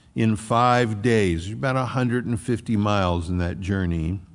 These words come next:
where we abode seven days. So he comes to the area of Troas. You guys, on the, on the first missionary journey on the way out, um, he, he was there. So now,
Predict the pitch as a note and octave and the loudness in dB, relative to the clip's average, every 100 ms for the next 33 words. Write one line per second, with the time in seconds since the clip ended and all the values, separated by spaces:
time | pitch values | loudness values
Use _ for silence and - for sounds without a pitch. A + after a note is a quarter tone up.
0 | _ - - - _ A2+ A#2 A#2 B2 A2+ | _ -20 -20 -20 _ 2 4 4 2 2
1 | F#2+ B2 B2+ C3 B2 A2 - - - - | 2 2 2 2 2 -2 -6 -16 -20 -20
2 | _ _ - - C#3+ C3 B2+ A#2+ A2+ F#2+ | _ _ -10 0 2 4 2 4 4 4
3 | C#2 D#2 - G2 G#2 B2 B2+ A#2+ B2 A2+ | 2 -2 -2 -2 0 0 2 0 0 2
4 | A#2 B2 B2 G#2+ - A#2+ A2+ A#2 A#2 B2 | 2 2 0 -2 -4 0 2 4 4 2
5 | A#2+ - - - - _ - E2+ F#2+ G#2 | -2 -12 -20 -20 -20 _ -8 -2 0 2
6 | G2+ G2 F#2+ - A2 G2+ G2 - G#2 F#2+ | 2 0 -2 -8 -4 -2 -2 -4 -4 -4
7 | F#2 - B2 - A#2+ - A#2 A2+ G2 A2+ | -4 -4 -4 -4 -8 -6 -2 -2 0 0
8 | A#2 A#2 G#2+ G#2 A2+ A2 A2+ A2+ A#2+ - | 0 -2 -2 -2 0 0 2 2 0 -6
9 | - - - _ E2+ F2 F2 E2+ F2 F#2+ | -20 -20 -20 _ -8 -6 -4 -6 -6 -8
10 | E2+ - G#2 - - G#2 F#2+ F#2 A2 G#2 | -10 -10 -10 -12 -8 -4 -4 -4 -2 -2
11 | G#2+ G#2+ A2 - - - - - F#2+ G#2+ | 0 -2 -4 -12 -20 -20 -12 -6 -4 -2
12 | A2 G#2+ A2 - | 0 0 -2 -8